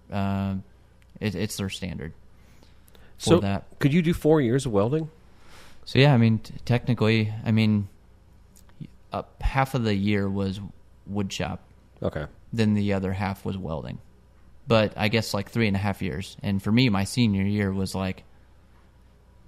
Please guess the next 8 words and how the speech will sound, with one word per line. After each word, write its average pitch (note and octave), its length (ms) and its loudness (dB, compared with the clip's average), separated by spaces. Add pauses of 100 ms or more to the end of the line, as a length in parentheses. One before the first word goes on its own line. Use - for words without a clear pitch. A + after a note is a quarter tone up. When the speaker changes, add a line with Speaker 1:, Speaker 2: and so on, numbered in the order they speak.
(680)
Speaker 1:
welding, G2 580 2
welding, G2+ 540 2 (180)
welding, G2+ 460 2 (220)
Speaker 2:
<laughs> - 220 0
Speaker 1:
English B2+ 460 6
study A#2 420 4
hall, G2 280 2 (340)
welding. G#2 440 2